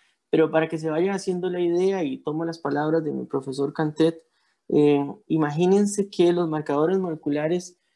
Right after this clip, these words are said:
son como los faroles que alumbran la calle de aquí a Punta Arenas, ¿no? Esos faroles eventualmente van a ustedes a colocarlos a cierta distancia.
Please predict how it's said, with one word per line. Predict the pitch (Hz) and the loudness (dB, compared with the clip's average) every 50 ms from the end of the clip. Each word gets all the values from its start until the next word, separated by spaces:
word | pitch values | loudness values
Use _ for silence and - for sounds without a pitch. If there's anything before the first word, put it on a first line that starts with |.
| _ _ _ | _ _ _
son | _ - - 185 175 180 180 | _ -2 2 2 2 2 2
como | - 196 185 180 170 156 147 147 143 139 _ _ _ _ _ _ _ _ | -2 -2 0 0 0 0 -2 -4 -8 -12 _ _ _ _ _ _ _ _
los | 151 170 165 165 | 0 0 0 2
faroles | - 160 156 156 165 175 185 190 208 208 202 - - | 0 0 2 4 4 4 4 0 -2 -2 -4 -10 -10
que | - 170 147 | -8 -6 -4
alumbran | 147 160 170 170 170 175 175 165 | -4 -4 -4 -6 -6 -8 -8 -8
la | 151 147 - | -10 -12 -10
calle | _ 160 151 147 147 156 160 151 | _ -6 -4 -4 -4 -4 -4 -4
de | 139 | -6
aquí | 139 - - 233 | -8 -6 -4 -2
a | - - | -2 -2
Punta | - 156 151 147 - 143 | -2 -6 -6 -4 -4 0
Arenas, | 143 151 156 147 135 131 127 | 2 2 2 0 -2 -8 -10
¿no? | 131 139 147 160 165 _ _ _ _ _ _ | -10 -10 -12 -12 -14 _ _ _ _ _ _
Esos | - - 151 170 170 - | -6 -4 -2 -2 -4 -2
faroles | - 165 156 165 170 170 170 180 170 | -2 2 4 4 4 4 2 0 0
eventualmente | 170 156 143 139 127 - 143 147 147 151 151 151 151 151 - 160 160 160 - _ _ _ _ _ | -2 -6 -6 -6 -6 -6 -4 -4 -2 -2 0 -2 -2 -2 -2 -4 -4 -4 -8 _ _ _ _ _
van | - 151 151 156 156 | 0 2 2 2 2
a | 165 | -2
ustedes | 160 - - 156 151 151 156 | -4 -2 0 0 2 2 0
a | 165 156 | -4 -4
colocarlos | - 147 135 135 131 - - 160 147 147 151 156 165 156 | -4 -2 -2 -2 -4 0 2 2 2 4 2 0 0 -2
a | 143 135 | -6 -10
cierta | - 151 143 139 139 - 165 156 | -6 -4 -4 -4 -4 -6 -6 -6
distancia. | 143 135 139 - _ 139 143 143 143 - - - | -6 -8 -10 -10 _ -8 -8 -8 -10 -12 -14 -16